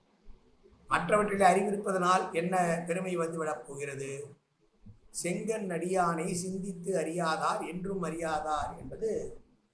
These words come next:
அவனை பற்றி தெரிந்து கொள்ளாதவர்கள், புரிந்து கொள்ளாதவர்களை அறியாதவர்கள் என்று சொல்ல வேண்டுமே தவிர வேற என்ன சொல்ல முடியும் அவர்களை என்று சொல்கிறார்.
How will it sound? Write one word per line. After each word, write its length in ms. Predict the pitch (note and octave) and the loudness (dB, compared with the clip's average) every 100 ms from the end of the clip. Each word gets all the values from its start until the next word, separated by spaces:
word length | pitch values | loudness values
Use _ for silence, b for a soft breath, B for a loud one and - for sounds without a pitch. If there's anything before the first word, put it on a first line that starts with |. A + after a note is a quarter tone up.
| _ | _
அவனை 360 | - D3+ F3 E3+ | -2 2 2 2
பற்றி 300 | F3 E3 G3+ | 0 0 0
தெரிந்து 360 | F3 F3+ G3 F3+ | 0 0 2 4
கொள்ளாதவர்கள், 840 | E3+ E3 D3+ C#3+ C3+ A#2+ D#3 F3 - A#2+ - - - - - | 4 6 6 4 2 2 2 2 0 -6 -8 -12 -14 -6 2
புரிந்து 320 | F#3+ G3+ F#3 | 4 4 6
கொள்ளாதவர்களை 1120 | E3 D#3+ D3+ D3 C#3 C#3 D#3 E3 C#4 D#4+ - _ _ _ _ _ _ _ _ - | 6 6 4 4 2 4 4 4 2 -4 -8 _ _ _ _ _ _ _ _ 0
அறியாதவர்கள் 720 | D3 G3 G#3 G3 F#3+ F3+ E3+ | 4 10 10 12 10 8 6
என்று 140 | D#3+ | 4
சொல்ல 240 | C#3+ D3 E3 | 2 4 6
வேண்டுமே 360 | E3 D#3 C#3+ | 4 4 0
தவிர 500 | C#3 D#3+ F3+ D3+ - - | 2 6 8 6 4 4
வேற 200 | E3 E3+ | 6 6
என்ன 180 | F3+ | 6
சொல்ல 220 | C#3+ D3+ D#3 | 4 2 0
முடியும் 260 | D3 C#3+ | -2 -2
அவர்களை 540 | C#3 C3 C3 C3 B2+ B2+ | 0 0 0 -2 -4 -8
என்று 180 | C#3 F3+ | -6 -6
சொல்கிறார். 460 | D3+ C#3 B2 A#2+ | -6 -8 -10 -12